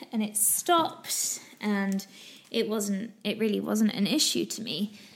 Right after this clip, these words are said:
Um, I didn't tell my sister, I didn't say anything, I just thought it was quite normal. I did a bit of the old Googling thing, which you definitely shouldn't do. Um, and they were talking about, like, amniotic fluid leakage and all of this, and, you know, you need to,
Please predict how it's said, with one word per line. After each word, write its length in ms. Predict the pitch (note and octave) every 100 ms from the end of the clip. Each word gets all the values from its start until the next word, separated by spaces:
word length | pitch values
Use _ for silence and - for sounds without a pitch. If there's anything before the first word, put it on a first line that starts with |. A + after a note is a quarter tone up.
| - - -
Um, 380 | A3+ A#3 A3+ A3+
I 100 | B3+
didn't 200 | D#4 B3
tell 180 | C4 C4
my 120 | B3+
sister, 640 | A#3+ G#3 - A3 G#3+ A3 A3+ - B3
I 100 | G#3
didn't 380 | G#3 G#3+ G#3 G#3 G3+
say 260 | - - F#3+
anything, 420 | G3+ G3+ F#3+ F#3+
I 100 | F#3
just 180 | F3+ -
thought 140 | G3+ F#3+
it 80 |
was 200 | - F3+ - - - - -
quite 260 | G#3+ -
normal. 540 | G3 F#3+ F#3+ F#3+ F#3+ F#3+
I 60 | F#3
did 260 | F3+ F#3+
a 60 | G3
bit 180 | F3+ -
of 100 | F#3+
the 100 | E3+
old 340 | E3+ E3+ -
Googling 540 | E3 E3+ E3 E3+ F3
thing, 560 | F3+ - E3 E3+ F3 F#3 F3+
which 400 | F3 - - -
you 100 | -
definitely 1080 | F3 F3+ E3+ - F#3+ F3 - - E3+ E3 D#3+ - - - -
shouldn't 440 | - - D#3+ F3 -
do. 440 | A#3 C#4 C#4 D4 C#4+ - _ -
Um, 400 | G3+ G3 G3+ G3+ - - - -
and 160 | G#3+ G#3+
they 80 |
were 120 | G#3+ G3+
talking 500 | - - F#3+ G3 F#3+
about, 180 | F#3+
like, 140 | - -
amniotic 500 | F3+ F3 - F3+ -
fluid 340 | - D#4 D4 C4
leakage 520 | C4+ C4+ C4 B3+ -
and 100 | -
all 140 | E3+
of 100 | F3
this, 380 | A3 G#3+ G#3+ G3+
and, 180 | E3 F3
you 80 | F3
know, 100 | F3
you 160 | F3
need 220 | F3+ G3
to, 100 | F#3+